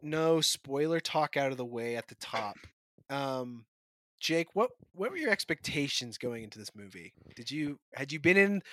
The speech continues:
the trailers? Had you looked into kinda where this was headed? What, what was your initial, like, knowledge of the film before you saw it?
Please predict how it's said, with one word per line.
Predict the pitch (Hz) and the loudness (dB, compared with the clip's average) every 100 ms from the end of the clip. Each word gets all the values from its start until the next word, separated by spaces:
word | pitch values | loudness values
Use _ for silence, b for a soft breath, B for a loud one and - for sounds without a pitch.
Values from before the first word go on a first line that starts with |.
| B B - | B B -8
the | |
trailers? | - 196 185 185 180 175 165 | 0 8 8 10 8 8 4
Had | 143 120 | -2 -8
you | |
looked | 131 180 - | 2 2 4
into | 185 175 | 2 2
kinda | 165 170 160 | 0 2 4
where | 156 156 | 6 4
this | 156 - | 4 -2
was | 139 | -2
headed? | 127 170 170 165 156 - B B B | 6 8 10 8 6 0 B B B
What, | 175 170 | 4 6
what | 170 | 4
was | 196 180 | 6 6
your | |
initial, | 170 156 151 135 | 4 4 2 2
like, | 131 123 - - _ - _ _ - - _ _ | 2 2 -2 -14 _ -20 _ _ -20 -20 _ _
knowledge | 147 156 147 120 120 | 4 6 6 4 -2
of | 117 | -4
the | 113 | -6
film | - 117 107 | -2 -2 -2
before | - 113 | -8 -6
you | |
saw | - 98 | -4 -6
it? | 82 | -8